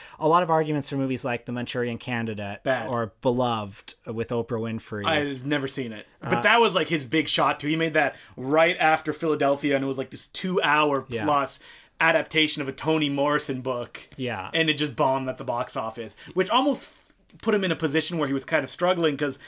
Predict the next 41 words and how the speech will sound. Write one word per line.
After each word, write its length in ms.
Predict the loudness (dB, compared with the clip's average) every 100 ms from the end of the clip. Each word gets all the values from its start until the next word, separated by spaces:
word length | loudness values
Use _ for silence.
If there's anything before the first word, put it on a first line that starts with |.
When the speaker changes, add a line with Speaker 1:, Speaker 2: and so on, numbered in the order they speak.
| -20 -2
Speaker 2:
after 340 | 2 2 2 2
that 200 | 4 4
Speaker 1:
And 80 | 4
The 40 |
Truth 220 | 4 2
About 200 | 2 2
Charlie 360 | 2 2 4 2
was 140 | 2
also 300 | 0 0 -4
a 60 | -4
huge 240 | -6 -8
flop. 380 | -8 -6 -6 0
Speaker 2:
which 240 | 2 4 4
I 140 | 2
did 260 | 2 0 2
just 220 | -2 0
watch 520 | 2 2 0 -4 -4
today. 540 | 0 4 6 4 2 -2
Speaker 1:
Any 160 | 0 4
good? 200 | 4 2
Speaker 2:
And 180 | -2
no, 420 | 4 8 8 8 4
it 80 |
is 140 | -2 -2
not. 240 | -2 0
Speaker 1:
Oh, 300 | 2 4 2 0
well. 180 | 2
Speaker 2:
It's 140 | 2 2
interesting, 680 | 2 2 0 2 2 2 2
and 160 | 0 2
what 120 | 4
I 60 | 2
said 300 | 2 0 0
is 120 | 0
that 280 | 2 2 -4 -10 0
it 180 | 0 0
feels 420 | -2 4 4 4
like 100 | -2
he's 100 | -4
trying 320 | -2 0 0
to 120 | -4